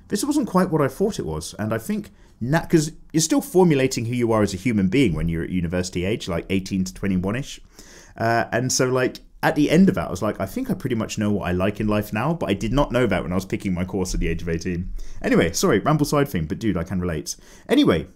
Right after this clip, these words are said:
uh, "I've been listening to you for a while now, and you help me relax a little bit, whilst the anxiety continues to build inside of me. Lols!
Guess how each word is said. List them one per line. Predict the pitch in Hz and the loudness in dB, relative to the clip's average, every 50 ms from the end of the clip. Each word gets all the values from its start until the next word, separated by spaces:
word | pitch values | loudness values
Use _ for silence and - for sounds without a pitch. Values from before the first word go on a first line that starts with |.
| _ _ - - - _ - | _ _ -20 -20 -16 _ -2
uh, | 123 139 147 147 - | 0 2 2 4 4
"I've | 143 143 - | 2 2 2
been | 156 151 | 2 2
listening | 180 220 - - 214 202 190 | 2 2 0 2 2 4 4
to | 185 - | 4 4
you | 190 185 | 2 2
for | 185 180 | 4 4
a | 165 151 | 4 4
while | 180 233 208 120 | 4 4 2 2
now, | 90 80 76 78 | 2 2 0 0
and | 82 | 0
you | 87 85 | -2 0
help | 101 139 - | 0 -2 -2
me | - 143 | 0 -2
relax | 127 120 123 139 143 - - - 101 | -2 0 0 -2 -2 -4 -4 -4 -4
a | |
little | 80 76 - 76 | -4 -4 -4 -6
bit, | 82 78 67 - - - - | -6 -6 -8 -8 -10 -10 -6
whilst | 85 92 92 90 - - | -4 -2 -2 -4 -4 -2
the | 101 87 | -2 -2
anxiety | 87 98 98 92 90 95 107 113 120 117 - 127 104 | 0 0 0 0 0 -2 -2 -2 -4 -4 -6 -6 -4
continues | - 107 101 - 120 120 107 87 78 - - | -4 -4 -4 -2 -2 -2 0 0 -2 -2 -6
to | 87 | -8
build | 80 85 90 92 87 | -4 -2 0 0 0
inside | 92 87 82 - 92 90 90 | 0 0 -2 -2 -2 -2 -2
of | 82 80 | -4 -4
me. | 78 80 - | -6 -2 2
Lols! | 269 285 262 269 294 285 - | 2 2 4 4 2 0 -2